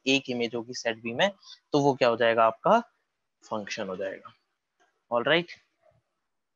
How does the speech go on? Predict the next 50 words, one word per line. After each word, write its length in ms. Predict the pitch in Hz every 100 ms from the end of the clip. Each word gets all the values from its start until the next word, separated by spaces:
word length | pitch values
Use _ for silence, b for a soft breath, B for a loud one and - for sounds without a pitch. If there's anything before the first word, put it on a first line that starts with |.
| _ _ _ _ _ _ _ _
चलो, 200 | - -
तो 340 | - _ - 113
ये 200 | 120 139
सभी 280 | - 123 123
को 80 |
आपको 260 | 135 123 127
clear 300 | - 127 127
होना 200 | 123 123
चाहिए। 300 | 123 127 139 - B B B _
है 80 | 123
ना, 140 | 160 156 -
ये 140 | 127 120
क्या 140 | 131
हो 80 | 120
जाता 200 | 117 120
है, 60 | 117
हमारा 240 | 117 185
फंक्शन 640 | 196 _ 123 113 107 -
हो 140 | 62 62
जाता 260 | - -
है। 60 | - _ _ b _ -
तो 120 | 120
ये 80 | 160
function 480 | 151 127 131 - 151
की 140 | 165
definition 500 | 143 135 151 151 170
हो 120 | 156
गई। 280 | 147 160 165 - 123
arrow 200 | 127 151
diagram 340 | 151 143 147
मैंने 160 | 147 147
आपको 220 | 147 160
समझा 280 | 147 135 139
दिया 200 | 135 147
कि 100 | 147 147
अगर 220 | 143 - 120
arrow 280 | 127 151 165
diagram 460 | 156 139 143 143
आपको 320 | 139 131 - 127
given 340 | 123 120 117 - 131
है, 120 | 120 - b b _ -
तो 60 | 123
arrow 200 | 123 143
diagram 380 | 139 135 135
से 100 | 135
आप 120 | 135 -
क्या 100 | 127
बता 240 | 123 123
सकते 280 | 123 120 -
हो 120 | 170